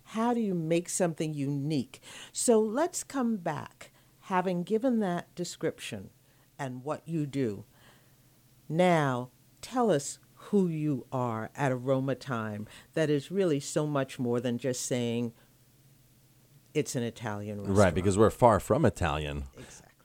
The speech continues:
Speaker 2: I'm Italian, and I, I have a lot of my, and, and that's whole, my whole inspiration for food and everything is Italian, and my whole, my whole encouragement. But, you know, m-, our, our, our big thing is respect.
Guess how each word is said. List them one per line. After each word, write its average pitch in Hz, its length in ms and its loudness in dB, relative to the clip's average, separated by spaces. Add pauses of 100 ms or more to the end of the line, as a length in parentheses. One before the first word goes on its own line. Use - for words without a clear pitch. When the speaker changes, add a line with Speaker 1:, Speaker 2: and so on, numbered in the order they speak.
(160)
Speaker 2:
I'm 131 180 8
Italian, 85 640 4
and 90 160 0
I, 87 160 0
I 90 60 -2
have 85 140 2
a 90 40 -2
lot 92 180 4
of 87 80 2
my, 82 240 0 (120)
and, 85 260 -2
and 85 200 -2
that's 82 160 -4
whole, 98 100 0
my 82 160 0
whole 82 240 0
inspiration 87 600 0
for 78 140 -8
food 147 220 0
and 117 80 2
everything 78 300 -4
is 76 140 -6
Italian, 80 580 -4 (380)
and 82 140 -4
my 76 120 -4
whole, 78 300 -2
my 78 120 -2
whole 82 140 0
encouragement. 92 520 -2 (460)
But, 113 80 0
you 123 60 4
know, 123 220 6 (260)
m-, 107 120 0 (120)
our, 123 440 6 (300)
our, 113 300 0 (840)
our 120 160 -4
big 110 220 0
thing 92 180 0
is 85 160 -4
respect. - 640 -8